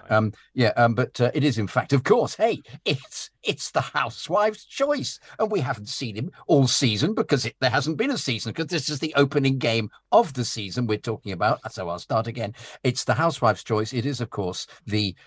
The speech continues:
Speaker 2: um, the erudite, the, the goalie himself,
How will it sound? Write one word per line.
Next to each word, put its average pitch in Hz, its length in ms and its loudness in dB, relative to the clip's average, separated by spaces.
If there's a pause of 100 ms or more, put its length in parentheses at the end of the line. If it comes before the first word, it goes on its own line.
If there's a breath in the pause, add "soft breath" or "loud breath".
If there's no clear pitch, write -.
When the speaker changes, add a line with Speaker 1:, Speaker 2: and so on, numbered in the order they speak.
(240 soft breath)
Speaker 2:
um, 104 180 2
the 113 200 -4
erudite, 123 800 4
the, 92 300 -8 (260)
the 104 100 0
goalie 135 500 6
himself, 101 680 -2